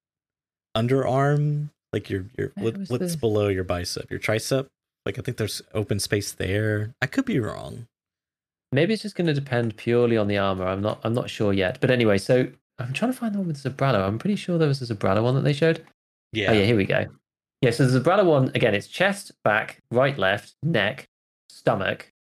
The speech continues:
Speaker 2: right shoulder, left shoulder. Maybe there are some extras, actually, 'cause Zabralo seems to have some extra pieces. That's got a gap underneath your, like, shoulder. But I feel like the Gen four full has got, has got it, like, under your arm. We're gonna have to see.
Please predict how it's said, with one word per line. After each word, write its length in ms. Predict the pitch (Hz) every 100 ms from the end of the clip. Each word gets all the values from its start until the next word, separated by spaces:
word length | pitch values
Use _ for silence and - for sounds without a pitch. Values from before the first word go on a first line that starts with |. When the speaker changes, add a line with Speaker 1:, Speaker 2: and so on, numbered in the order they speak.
| _ _ -
Speaker 2:
right 260 | 113 120
shoulder, 280 | - 113 101
left 280 | 98 113 -
shoulder. 320 | 101 87 87
Maybe 180 | 110 208
there 140 | 196
are 140 | 143 165
some 160 | 104
extras, 320 | 92 - 98 95
actually, 260 | - -
'cause 180 | - 107
Zabralo 240 | 127 151
seems 200 | - 104
to 80 | -
have 100 | 101
some 140 | - 98
extra 200 | 135 110
pieces. 440 | 110 101 - 131 _ _ _ _ _ -
That's 180 | 151
got 200 | - 135
a 40 | 120
gap 320 | 120 113 -
underneath 420 | 101 101 104 -
your, 380 | 101 98 95 101 - _ _ _ _ _ _ _ _ _ _
like, 120 | -
shoulder. 520 | - 104 98 101 117 - _ -
But 100 | 113
I 40 |
feel 100 | 220
like 100 | 175
the 60 | 135
Gen 240 | 127 117
four 320 | - 110 107
full 400 | 98 _ 123 101
has 160 | 98 -
got, 280 | 98 95 - _ _ _ _
has 80 | 107
got 160 | - 98
it, 120 | -
like, 180 | 101 -
under 220 | 107 101
your 120 | 98 98
arm. 220 | 95 95
We're 60 |
gonna 140 | 120 208
have 80 | 151
to 60 |
see. 260 | 139 107